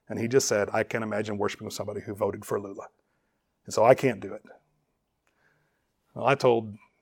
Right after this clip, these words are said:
Andrea the same thing that I think Andrea had already told him. "Well, he's thinking of the wrong kingdom." <laughs>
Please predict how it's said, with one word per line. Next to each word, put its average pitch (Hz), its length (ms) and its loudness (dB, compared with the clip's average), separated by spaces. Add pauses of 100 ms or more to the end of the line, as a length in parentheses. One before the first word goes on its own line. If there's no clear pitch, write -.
(320)
Andrea 117 500 8 (100)
the 98 160 -16
same 117 200 -2
thing 113 160 -2
that 104 100 0
I 101 40 4
think 98 220 -6
Andrea 104 260 0
had 98 80 0
already 98 180 2
told 104 240 -12
him. 107 280 -4
"Well, 101 120 -2
he's 104 340 -8 (220)
thinking 107 240 -6
of 95 80 -8
the 98 80 -10
wrong 98 200 -2
kingdom." 120 380 -4 (180)
<laughs> 120 80 0